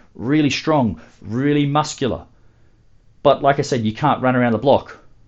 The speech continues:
or, you know, you, you struggle to get up and down off the ground,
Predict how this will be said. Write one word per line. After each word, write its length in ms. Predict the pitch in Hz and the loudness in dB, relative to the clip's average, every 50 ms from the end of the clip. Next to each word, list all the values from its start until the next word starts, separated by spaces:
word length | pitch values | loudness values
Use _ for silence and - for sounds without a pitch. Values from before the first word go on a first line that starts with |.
| - - _ _ - | -20 -20 _ _ -6
or, 240 | 123 120 120 123 117 | -2 0 0 0 0
you 100 | 120 123 | 0 0
know, 80 | 123 | 0
you, 260 | 117 123 123 127 131 135 | 0 0 0 0 -2 -2
you 140 | 156 139 | -4 -6
struggle 300 | 113 - - 143 139 131 | -6 -4 -2 -2 -2 -2
to 60 | 120 117 | -2 -2
get 120 | 131 127 | 0 -2
up 80 | 120 - | 0 -2
and 80 | 123 | -2
down 140 | 131 127 123 | -2 -2 -2
off 80 | 110 - | -2 -4
the 80 | 117 | -4
ground, 240 | 135 143 143 113 - | -2 0 0 0 -2